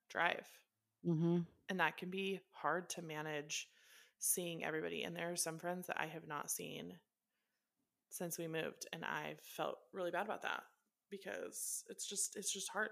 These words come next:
Speaker 1: There's so much to do, and I can't imagine adding family into that
Speaker 2: Mm-hmm.
Speaker 1: Utah tour as well. That would be, nah,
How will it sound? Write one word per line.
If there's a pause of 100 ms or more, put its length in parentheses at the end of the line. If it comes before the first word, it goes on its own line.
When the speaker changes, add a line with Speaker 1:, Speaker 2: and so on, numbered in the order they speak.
Speaker 1:
There's
so
much
to
do,
and
I
can't
imagine
adding (120)
family
into
that (640)
Speaker 2:
Mm-hmm. (100)
Speaker 1:
Utah
tour
as
well. (100)
That
would
be, (300)
nah,